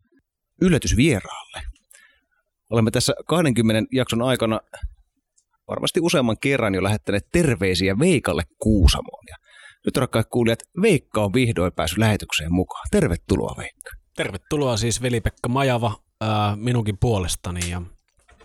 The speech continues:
Speaker 2: ää, tossa kun puhuttiin tosiaan joogaharjoituksesta, niin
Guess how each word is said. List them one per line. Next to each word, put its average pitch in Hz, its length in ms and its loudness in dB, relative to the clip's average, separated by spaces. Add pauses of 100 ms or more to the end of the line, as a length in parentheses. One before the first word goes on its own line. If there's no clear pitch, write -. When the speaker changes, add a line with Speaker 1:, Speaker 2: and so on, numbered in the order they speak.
(360)
Speaker 2:
ää, 90 340 -2 (500)
tossa 107 260 -4
kun 101 120 -4
puhuttiin 107 580 -2 (360)
tosiaan 101 280 -4
joogaharjoituksesta, 101 1080 -2
niin 92 300 -2